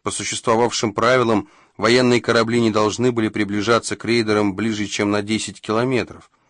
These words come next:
В таком случае рейдер был бессилен что-либо сделать с крейсером либо эсминцем.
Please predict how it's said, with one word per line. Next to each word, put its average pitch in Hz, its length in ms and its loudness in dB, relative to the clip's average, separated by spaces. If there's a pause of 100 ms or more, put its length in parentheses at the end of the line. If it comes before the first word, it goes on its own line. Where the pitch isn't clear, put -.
(340)
В - 80 -20
таком 101 280 -2
случае 104 560 -4
рейдер 104 320 0
был 98 140 -4
бессилен 110 520 -6
что-либо 92 380 -6
сделать 92 400 -2
с - 40 -14
крейсером 95 640 -4
либо 98 280 -4
эсминцем. 95 560 -6